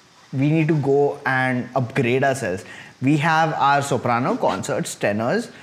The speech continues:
and we are happy with it. And that's the thing we want to t-, tell you guys today, कि आप अगर ऐसे सोच रहे हो कि "हाँ, मेरे पास soprano है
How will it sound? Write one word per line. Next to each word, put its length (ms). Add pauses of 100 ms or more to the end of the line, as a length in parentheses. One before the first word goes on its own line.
(240)
and 160
we 100
are 180
happy 260
with 180
it. 200
And 200
that's 380 (120)
the 40
thing 220
we 80
want 260
to 20 (120)
t-, 340
tell 240
you 220
guys 180
today, 260 (460)
कि 200
आप 400
अगर 500 (1400)
ऐसे 280
सोच 280
रहे 120
हो 180
कि 200 (520)
"हाँ, 140
मेरे 220
पास 260
soprano 440
है 380